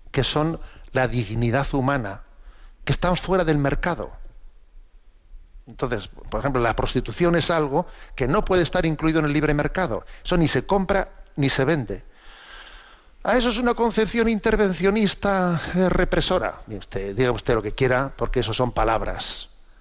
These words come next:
Yo estoy hablando de personas, no de palabras.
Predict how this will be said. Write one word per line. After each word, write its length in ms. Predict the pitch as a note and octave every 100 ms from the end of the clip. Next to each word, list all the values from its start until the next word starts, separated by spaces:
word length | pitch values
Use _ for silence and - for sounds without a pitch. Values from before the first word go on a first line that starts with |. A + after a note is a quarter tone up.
| _ - - -
Yo 100 | B2+
estoy 200 | B2 C3+
hablando 200 | B2+ C#3
de 140 | D3 C3
personas, 960 | A#2+ - C3 A#2+ G2+ G2+ - - - - _ _ - -
no 100 | C3+
de 120 | C3
palabras. 720 | - A2+ A2 G2 G2 - -